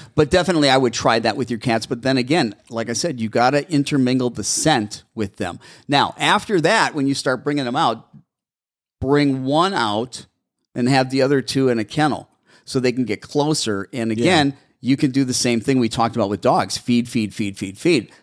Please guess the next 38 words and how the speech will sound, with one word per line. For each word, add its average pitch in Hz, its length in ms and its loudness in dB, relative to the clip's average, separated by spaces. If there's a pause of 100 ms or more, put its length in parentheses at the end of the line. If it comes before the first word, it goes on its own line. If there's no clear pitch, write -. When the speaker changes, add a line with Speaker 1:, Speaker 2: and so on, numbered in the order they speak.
Speaker 1:
High 107 220 0
value 104 360 0
food 151 180 0
rewards, 101 360 -4
tuna, 127 380 -2
something 107 400 -4
yummy, 135 340 2
yummy, 104 300 0
yummy. 123 560 2 (400)
When 127 840 2
the 123 100 2
cat 127 440 0 (180)
sees 120 520 0
the 117 180 0
other 151 180 2
cats, 110 460 -2 (180)
and 110 180 -2
then 110 180 -2
separate 131 680 2
them. 117 180 2
Stop 131 380 2
feeding 190 260 -2
as 151 80 2
soon 180 140 -2
as 160 140 -2
you 156 40 0
separate. 143 500 0 (280)
Bring 110 160 0
them 98 80 0
back 92 240 -2
together. 135 480 2
Feed, 98 300 -4
feed, 90 200 -4
feed, 87 220 -6
feed, 98 160 -10
feed. 147 380 2 (380)
Separate 104 600 0
them. 101 240 -2